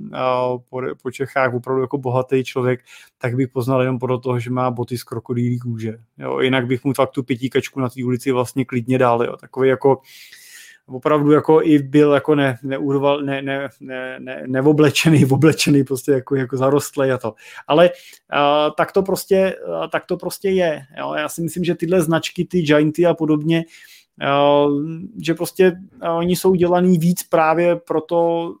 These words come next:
se snažit někam jako zařadit a nějakým způsobem vypadat, že jo.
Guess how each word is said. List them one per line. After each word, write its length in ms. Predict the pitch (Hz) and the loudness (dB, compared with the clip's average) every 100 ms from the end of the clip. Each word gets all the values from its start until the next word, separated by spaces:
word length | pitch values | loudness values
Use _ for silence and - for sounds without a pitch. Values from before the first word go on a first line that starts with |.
| _ | _
se 220 | - - | -14 -10
snažit 460 | 151 156 135 165 - | -8 -6 -4 -4 -4
někam 460 | 156 151 160 165 160 | -2 0 0 -2 -2
jako 200 | 151 156 | -2 -2
zařadit 520 | 143 147 151 160 156 - | 0 2 4 2 0 -4
a 60 | |
nějakým 540 | 156 147 147 139 160 156 | -4 -2 0 -2 -4 -6
způsobem 840 | - - 147 - 156 156 156 156 | -10 -14 -12 -8 -2 -2 -2 -4
vypadat, 460 | 143 139 160 135 107 | -2 0 2 2 -2
že 140 | 107 | -4
jo. 100 | 123 | -10